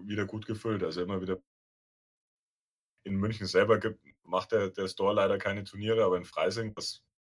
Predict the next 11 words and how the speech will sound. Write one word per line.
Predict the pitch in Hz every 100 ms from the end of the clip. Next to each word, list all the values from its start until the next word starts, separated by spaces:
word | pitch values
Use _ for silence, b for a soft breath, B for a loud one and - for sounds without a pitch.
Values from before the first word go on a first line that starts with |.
| _ _ _ _
ein | -
paar | -
Kilometer | - 90 90
außerhalb | 78 90 98
von | 101
München | 107 107
ist | 101
und | 92
auch | 80
in | 85
Rosenheim, | 180 214 113 101 107 110